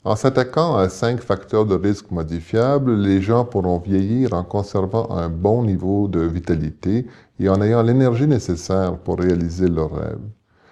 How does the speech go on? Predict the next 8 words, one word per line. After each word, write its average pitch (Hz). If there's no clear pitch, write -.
Faire 151
de 131
l'activité 92
physique, 98
avoir 95
une 85
saine 120
alimentation, 85